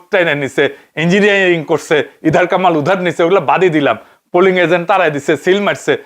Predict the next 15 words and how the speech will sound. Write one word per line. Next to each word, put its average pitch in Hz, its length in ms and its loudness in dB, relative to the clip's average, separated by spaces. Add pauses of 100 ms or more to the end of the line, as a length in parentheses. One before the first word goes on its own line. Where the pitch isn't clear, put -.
(260)
ভোটারদের 175 400 2
ভয় 165 200 0
দেখে 165 180 0
আসতে 170 280 0
দেয় 160 140 0
না, 139 160 -2 (340)
আমি 180 280 -2
বাদই 202 240 2
দিলাম। 113 420 -2 (120)
আর্মি 226 260 0
ব্যবস্থা 254 420 0
নিছে 165 240 -2
কইবেন, 143 400 0
কিন্তু 196 260 -2
ওই 226 260 2